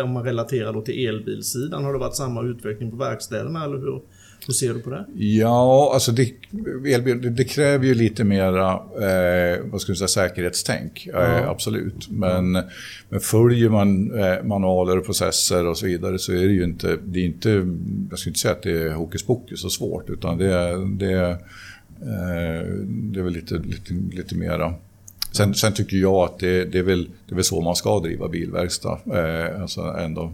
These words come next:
Speaker 2: eh, noggrannhet och seriositet och liksom och,
Speaker 1: Ja.
Speaker 2: och, eh, och inte liksom slarvas igenom. Slarv är ju farligt oavsett vad vi,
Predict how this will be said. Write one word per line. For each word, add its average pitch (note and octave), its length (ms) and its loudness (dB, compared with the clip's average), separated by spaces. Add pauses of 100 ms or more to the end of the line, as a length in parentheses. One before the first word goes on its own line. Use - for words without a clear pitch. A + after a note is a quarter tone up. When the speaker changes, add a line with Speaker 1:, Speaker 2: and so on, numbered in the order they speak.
(140)
Speaker 2:
eh, F#2 200 0
noggrannhet E2 640 -2
och - 80 -6
seriositet E2 720 -4
och F2 80 -6
liksom E2+ 300 -8
och, E2 140 -8 (500)
Speaker 1:
Ja. B2 60 -12 (120)
Speaker 2:
och, F2 360 -10
eh, F2+ 1040 -4
och F2+ 80 -4
inte D2+ 180 -6
liksom F2 240 -4
slarvas E2+ 440 -2
igenom. F2+ 400 -4
Slarv G2+ 400 2
är F2+ 40 0
ju F2 180 2
farligt E2 380 0
oavsett F2 440 -4
vad F2 120 -6
vi, D#2+ 80 -4